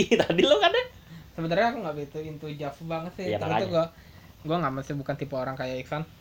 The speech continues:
Speaker 2: ngingetin semua nama aktris atau ak-,
Speaker 1: <laughs>
Speaker 2: aktor. Gua juga cuma kenal yang terkenal-terkenal aja. Yang bahkan kalau di dunia barat deh. Eh, ya tapi gua akan apa? Gua suka nonton hentai dan gua suka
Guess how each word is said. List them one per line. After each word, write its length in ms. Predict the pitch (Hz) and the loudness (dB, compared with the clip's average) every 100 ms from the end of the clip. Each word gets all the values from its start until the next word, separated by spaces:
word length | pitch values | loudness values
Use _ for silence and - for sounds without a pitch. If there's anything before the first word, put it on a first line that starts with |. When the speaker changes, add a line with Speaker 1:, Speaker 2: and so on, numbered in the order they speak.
| - | -8
Speaker 2:
ngingetin 320 | 139 135 139 | -6 -4 -6
semua 240 | 139 135 | -6 -6
nama 320 | 123 127 151 - - - - - | -4 -6 -12 -16 -20 -20 -20 -14
aktris 400 | 135 - 147 - | -14 -10 -10 -10
atau 160 | - - - | -14 -16 -14
ak-, 240 | - 120 120 147 - | -8 -6 -4 -6 -6
Speaker 1:
<laughs> 220 | - - 131 | -12 -12 -16
Speaker 2:
aktor. 240 | - 143 147 | -6 -6 -4
Gua 140 | 151 | -4
juga 160 | 147 143 | -4 -6
cuma 240 | 135 135 | -6 -8
kenal 300 | 131 139 135 135 | -10 -10 -8 -8
yang 220 | 135 139 143 - | -8 -10 -12 -14
terkenal-terkenal 720 | - 139 131 131 - 139 135 | -12 -8 -8 -10 -10 -10 -10
aja. 240 | 131 135 143 - - | -10 -12 -14 -18 -18
Yang 200 | - 135 - | -16 -16 -10
bahkan 240 | 139 147 | -10 -6
kalau 160 | 151 139 | -2 -2
di 80 | 143 | -2
dunia 300 | 139 139 139 | -2 -2 -2
barat 320 | 135 143 147 | -4 -6 -6
deh. 80 | 143 - - - - - - | -10 -14 -20 -20 -20 -20 -14
Eh, 260 | 139 131 131 147 | -6 -6 -6 -6
ya 100 | 147 139 | -6 -2
tapi 180 | 151 | -2
gua 160 | 170 165 | 2 2
akan 320 | 156 151 147 147 - - | 2 -4 -6 -12 -20 -20
apa? 460 | - 147 175 175 - - - - | -6 -2 0 -2 -4 -18 -20 -8
Gua 220 | 143 151 | 0 0
suka 580 | 156 139 135 131 131 131 | 0 -2 -2 -4 -6 -6
nonton 240 | 131 131 139 | -8 -6 -4
hentai 460 | 131 127 156 202 | -4 -2 -4 -2
dan 180 | 170 131 | -6 -6
gua 140 | 131 131 | -8 -12
suka 320 | - 131 | -10 -10